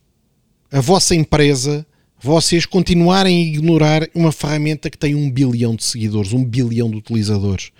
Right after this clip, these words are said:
e andar focados na publicidadezinha num país com dez milhões de cidadãos. Epá, não é possível. Epá, sinceramente, se fizerem, é um erro óbvio. É um erro óbvio. É um erro claro.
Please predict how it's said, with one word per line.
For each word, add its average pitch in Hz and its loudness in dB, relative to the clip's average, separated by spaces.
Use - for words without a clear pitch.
e 139 2
andar 160 2
focados 131 -2
na 139 -2
publicidadezinha 147 -2
num 165 -2
país 160 -4
com 165 -8
dez 160 -4
milhões 160 -4
de - -14
cidadãos. 151 -4
Epá, 185 -2
não 214 0
é 220 2
possível. 107 -2
Epá, 147 -4
sinceramente, 160 -2
se - -6
fizerem, 170 -2
é 165 0
um 160 4
erro 160 2
óbvio. 104 -2
É 117 -8
um 131 0
erro 123 -4
óbvio. 95 -2
É 117 0
um 120 0
erro 135 -2
claro. 131 0